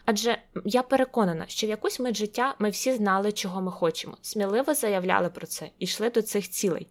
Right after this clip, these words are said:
Мало хто з нас під час навчання, наприклад, у середній школі хотів стабільності,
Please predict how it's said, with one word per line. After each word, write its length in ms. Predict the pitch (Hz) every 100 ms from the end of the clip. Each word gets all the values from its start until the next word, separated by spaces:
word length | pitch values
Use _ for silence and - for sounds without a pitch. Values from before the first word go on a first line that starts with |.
| _
Мало 320 | 220 294 480
хто 520 | - - 277 269 262
з 60 | 202
нас 280 | 220 285 -
під 180 | - 214
час 220 | 240 233
навчання, 500 | 220 - 226 220 202
наприклад, 540 | 202 190 196 196 185
у 60 | -
середній 440 | - 208 202 202
школі 380 | 185 - 311 392
хотів 380 | 240 180 233 226
стабільності, 840 | - - 247 190 175 160 156 - 220